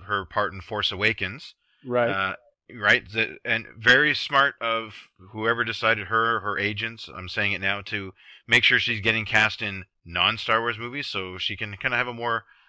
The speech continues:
Speaker 1: a more complete career and not
Speaker 2: Yeah.
Speaker 1: just be, yeah.
Speaker 2: Yeah, exactly.
Speaker 1: Uh, you know,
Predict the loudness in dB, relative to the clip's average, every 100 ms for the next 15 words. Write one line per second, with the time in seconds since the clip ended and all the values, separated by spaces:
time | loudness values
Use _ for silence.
0 | _ -2 -2 -2 -6 -6 -6 -6 -6 -6
1 | -8 -10 -4 2 4 4 2 -4 -4 -10
2 | _ _ _ _ _ -2 2 2 0 _
3 | _ _ 2 2 4 2 4 2 -2 -4